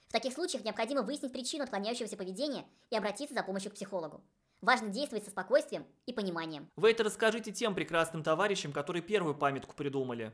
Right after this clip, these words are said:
Speaker 2: Нет, ну вот как на это родитель может адекватно реагировать?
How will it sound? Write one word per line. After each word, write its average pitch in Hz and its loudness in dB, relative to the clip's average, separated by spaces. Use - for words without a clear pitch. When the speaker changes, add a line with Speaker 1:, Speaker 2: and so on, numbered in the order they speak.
Speaker 2:
Нет, 175 4
ну 151 -2
вот 185 -2
как 190 4
на 131 -4
это 220 0
родитель 165 -2
может 165 -2
адекватно 151 -4
реагировать? 135 -4